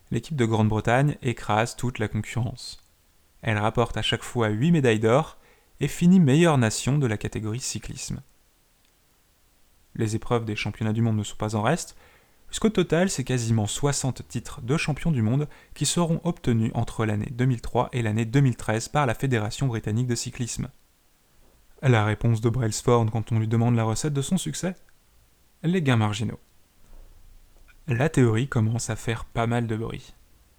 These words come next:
Ses détracteurs la moquent, la prennent pour un mauvais prétexte cherchant à cacher des pratiques plus douteuses, mais beaucoup d'autres essaient de l'appliquer à d'autres sports ou domaines.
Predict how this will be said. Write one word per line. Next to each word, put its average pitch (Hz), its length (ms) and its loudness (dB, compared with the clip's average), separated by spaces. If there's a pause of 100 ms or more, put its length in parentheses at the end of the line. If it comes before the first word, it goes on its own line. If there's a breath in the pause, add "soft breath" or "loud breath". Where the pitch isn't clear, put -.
(460)
Ses - 200 -6
détracteurs 110 500 -4
la 107 100 -4
moquent, 110 540 -4
la - 140 -12
prennent 110 280 -2
pour 110 220 -2
un 107 80 0
mauvais 113 280 -2
prétexte - 580 -6
cherchant 113 440 -4
à 113 100 -6
cacher - 360 -4
des 113 80 -4
pratiques - 400 -10
plus 131 100 -4
douteuses, 165 440 0 (600 soft breath)
mais 143 160 4
beaucoup 165 380 4
d'autres 123 380 2
essaient 135 200 -4
de 120 100 0
l'appliquer 117 600 -4
à 123 140 0
d'autres 139 260 -2
sports 127 440 -4
ou 139 100 0
domaines. 117 420 0